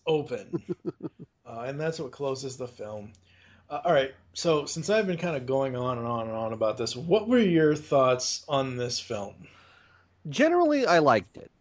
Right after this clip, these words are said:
Speaker 2: Uh, you know, I mean, it was, it was good. I, I liked,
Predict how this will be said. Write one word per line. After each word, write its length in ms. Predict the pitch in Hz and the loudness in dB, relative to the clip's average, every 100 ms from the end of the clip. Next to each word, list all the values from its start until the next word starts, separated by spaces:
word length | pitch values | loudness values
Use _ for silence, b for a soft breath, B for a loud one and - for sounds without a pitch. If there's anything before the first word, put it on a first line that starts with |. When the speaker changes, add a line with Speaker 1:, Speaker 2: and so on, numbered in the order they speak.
| - | 2
Speaker 2:
Uh, 260 | 139 135 139 175 | 4 4 2 0
you 80 | |
know, 80 | 165 | 2
I 20 | |
mean, 140 | 160 170 | 4 2
it 100 | 208 | 4
was, 160 | 202 196 | 2 4
it 80 | 208 | 2
was 160 | 220 | 0
good. 460 | - 254 175 135 151 - | 2 6 6 6 2 2
I, 160 | 147 | 2
I 180 | 147 147 | 4 2
liked, 440 | 139 143 151 - | 2 0 -2 -6